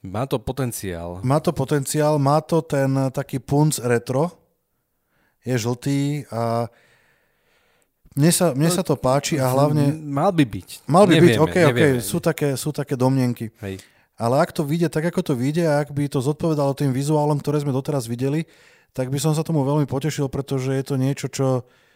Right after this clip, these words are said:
Speaker 2: tu už dlhšie nebolo a myslím si, že ak, ak ľudia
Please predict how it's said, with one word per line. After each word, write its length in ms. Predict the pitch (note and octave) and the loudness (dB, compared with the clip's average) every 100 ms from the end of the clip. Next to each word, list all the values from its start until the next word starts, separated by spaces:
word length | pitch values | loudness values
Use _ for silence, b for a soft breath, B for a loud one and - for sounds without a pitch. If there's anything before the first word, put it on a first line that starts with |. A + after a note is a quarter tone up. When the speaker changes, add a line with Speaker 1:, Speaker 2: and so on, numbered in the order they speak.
| b b | b b
Speaker 2:
tu 120 | C#3+ | -2
už 120 | C3+ | 0
dlhšie 320 | C#3+ F3 - E3 | 0 -4 -2 0
nebolo 540 | A2+ A2+ B2 D#3+ - _ _ _ _ _ _ | 2 2 2 0 -4 _ _ _ _ _ _
a 140 | B2 B2 B2 B2 A#2+ A#2+ A#2 _ _ _ _ _ _ _ _ - | -4 -2 0 -2 -2 -4 -8 _ _ _ _ _ _ _ _ -4
myslím 420 | C3 C3+ D3+ C#3+ | -4 -4 -2 -2
si, 200 | - C#3+ | -2 -2
že 180 | C3+ C3 | -2 -2
ak, 300 | A#2+ A#2+ G#2+ | -4 -6 -8
ak 180 | B2 A#2+ | -8 -4
ľudia 640 | C3+ D3 C#3+ C#3+ C3+ | -2 0 0 0 0